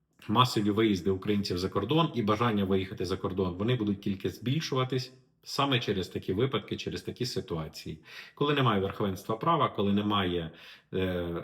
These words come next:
де правди добитися, правди знайти, і точно так само, на жаль, будуть, напевне, збільшуватись кількість випадків, е, протидії Т Ц К, так, тому що коли люди розуміють,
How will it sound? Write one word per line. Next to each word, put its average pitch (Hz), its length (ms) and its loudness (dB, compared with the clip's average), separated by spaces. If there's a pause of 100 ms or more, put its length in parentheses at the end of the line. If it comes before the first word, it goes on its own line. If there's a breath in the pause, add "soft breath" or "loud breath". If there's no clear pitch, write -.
(240)
де 98 480 0 (180)
правди 101 380 4
добитися, 127 580 2
правди 113 360 0
знайти, 104 560 -2 (100)
і 135 440 0 (380)
точно 127 300 0
так 101 160 -4
само, 135 460 0
на 101 180 2
жаль, 117 220 4
будуть, 104 460 0
напевне, 104 680 2 (400 loud breath)
збільшуватись 101 840 0
кількість - 440 -2
випадків, 110 560 2 (460 loud breath)
е, 92 500 0
протидії 110 600 2
Т - 140 -6
Ц - 140 -8
К, 151 400 0 (160)
так, 117 240 -2
тому 101 200 0
що 85 440 -4
коли 110 300 2
люди 98 400 0 (260)
розуміють, 98 800 0